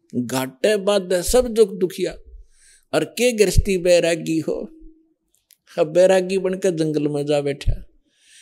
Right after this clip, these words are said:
वहाँ भूख लगी, समस्या है गर्मी और सर्दी, वर्षा, ओले पड़े सिर में, फोड़ दे सिर ने,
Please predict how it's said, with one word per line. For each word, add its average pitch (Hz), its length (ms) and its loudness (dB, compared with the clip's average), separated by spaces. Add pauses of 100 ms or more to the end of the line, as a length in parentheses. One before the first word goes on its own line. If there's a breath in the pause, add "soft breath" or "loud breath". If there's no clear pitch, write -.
(140 soft breath)
वहाँ 165 160 4
भूख 151 260 4
लगी, 175 500 -4 (840)
समस्या 170 460 -2
है 180 120 2
गर्मी 170 340 0
और 170 140 0
सर्दी, 165 400 0
वर्षा, 156 640 -2 (680)
ओले 170 260 8
पड़े 175 280 0
सिर 147 180 8
में, 156 160 -4
फोड़ 151 260 6
दे 165 180 0
सिर 147 200 -2
ने, 147 180 -8